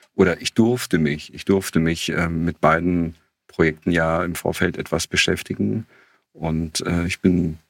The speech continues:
extrem beeindruckt, was da rausgekommen ist und wie unterschiedlich auch, ähm, die Arbeitswelten dort ausgefallen sind. Ähm, das muss ich ja, ähm, an dieser Stelle als Changer, sage ich das ein,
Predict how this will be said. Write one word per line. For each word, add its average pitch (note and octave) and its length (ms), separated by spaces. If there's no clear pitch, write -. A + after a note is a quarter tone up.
extrem - 380
beeindruckt, F2+ 440
was E2 160
da E2 80
rausgekommen D#2+ 680
ist - 160
und D#2+ 100
wie E2+ 60
unterschiedlich - 760
auch, D#2+ 220
ähm, E2 560
die E2+ 80
Arbeitswelten E2+ 680
dort D#2 280
ausgefallen E2 720
sind. F2+ 380
Ähm, E2+ 560
das - 240
muss G#2 220
ich G#2+ 100
ja, G2 260
ähm, F#2 280
an G2+ 120
dieser G2+ 200
Stelle F#2 300
als E2 200
Changer, F#2 440
sage F2+ 240
ich - 80
das - 140
ein, D#2+ 240